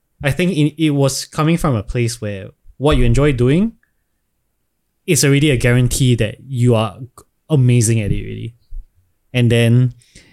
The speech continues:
um, I think my concern personally is that, uh,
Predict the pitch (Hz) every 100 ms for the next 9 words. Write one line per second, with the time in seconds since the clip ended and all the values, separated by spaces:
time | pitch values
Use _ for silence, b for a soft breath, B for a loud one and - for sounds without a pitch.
0 | b 117 117 107 101 101 127 - - -
1 | 135 - 143 123 131 143 120 107 123 117
2 | 113 117 110 110 95 107 101 _ 139